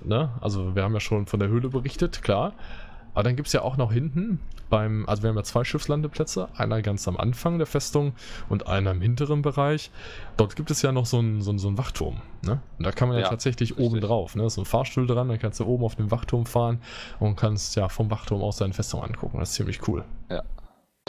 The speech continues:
Speaker 2: Ja, und da hinten, das ist natürlich der perfekte Platz, um den Weltenbrecher-Monolithen dahin zu stellen. Das will ich auch gleich gemacht, das sieht auch einfach schnieke aus und, äh, der wird jetzt mittlerweile von Turmrufer und Brandfackel bewacht, dass der ja nicht abhaut und keine
Speaker 1: Ah.
Speaker 2: Scheiße macht.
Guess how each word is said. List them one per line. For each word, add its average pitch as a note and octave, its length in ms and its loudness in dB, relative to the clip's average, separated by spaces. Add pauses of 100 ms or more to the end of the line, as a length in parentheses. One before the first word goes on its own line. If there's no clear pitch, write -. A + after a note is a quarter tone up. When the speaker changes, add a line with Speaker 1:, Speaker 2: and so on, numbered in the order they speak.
(160)
Speaker 2:
Ja, F#2 220 4
und G2 380 -8
da F2 60 4
hinten, A2+ 360 -2
das G2 140 -2
ist - 40 -4
natürlich G#2 300 0
der F#2+ 100 2
perfekte G#2+ 380 -2
Platz, - 300 0
um F#2 240 -2
den F2+ 340 0
Weltenbrecher-Monolithen F2 1200 0
dahin F2 220 0
zu F2+ 140 -4
stellen. G#2 360 0 (420)
Das E2+ 100 -8
will F#2 60 0
ich F2 100 2
auch E2 100 0
gleich F2+ 220 0
gemacht, F2 320 0
das E2+ 100 -6
sieht F2+ 140 -2
auch E2+ 320 0
einfach F2+ 480 0 (480)
schnieke G2+ 420 -2
aus F#2+ 340 -2 (400)
und, F2+ 300 -2
äh, F2 380 0 (340)
der A2 140 0
wird D#3 140 -2
jetzt C#3+ 160 -4
mittlerweile B2+ 480 0
von A2+ 420 -2 (240)
Turmrufer F3+ 440 2
und D3+ 120 -6
Brandfackel B2+ 480 -8
bewacht, E2 340 -6
dass E2+ 140 -14
der F2 120 -4
ja F#2 340 -4
nicht G#2 120 -10
abhaut - 360 -8
und - 200 -20
keine E2+ 200 -4
Speaker 1:
Ah. - 20 0
Speaker 2:
Scheiße G2+ 260 0
macht. - 320 -8